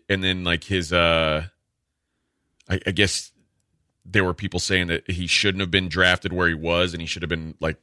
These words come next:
in a, a lower class, like a, a,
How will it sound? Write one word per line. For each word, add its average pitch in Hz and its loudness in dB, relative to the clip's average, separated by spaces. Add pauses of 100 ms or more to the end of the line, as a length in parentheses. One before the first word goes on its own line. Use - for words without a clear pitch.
(420)
in 98 -4
a, 85 -4 (140)
a 95 6
lower 98 4
class, 98 2
like 87 0
a, 87 2
a, 85 2